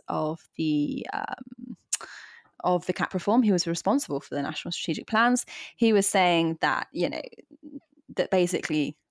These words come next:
the rapporteurs, maybe their job here is done for the moment, but they're not gonna be taking a back seat anytime soon. They want to be involved in the discussion. They want to be involved in,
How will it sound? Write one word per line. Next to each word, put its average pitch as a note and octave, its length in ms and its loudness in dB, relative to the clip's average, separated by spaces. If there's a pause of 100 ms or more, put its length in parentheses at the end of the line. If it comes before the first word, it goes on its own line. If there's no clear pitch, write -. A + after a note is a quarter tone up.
the F#3 60 -2
rapporteurs, F3+ 460 2
maybe F#3 360 6
their D#3 160 4
job D3+ 280 0
here D3 420 -2
is E3 100 -8
done D3 220 0
for - 100 -10
the E3+ 60 -2
moment, E3 260 2
but - 60 0
they're D#3 80 0
not E3+ 140 2
gonna F3+ 120 0
be D#3+ 120 2
taking D#3+ 320 2
a D3+ 40 -2
back - 300 -4
seat - 380 0
anytime D#3 360 2
soon. F3+ 440 2 (340)
They D#3+ 80 0
want D#3+ 220 2
to - 80 -6
be E3 80 2
involved D#3+ 320 2
in D#3 100 -2
the D#3 100 -2
discussion. G3+ 720 0 (300)
They F3 80 0
want E3+ 220 2
to - 60 -8
be D#3+ 140 2
involved D#3+ 520 0 (340)
in, D#3+ 340 2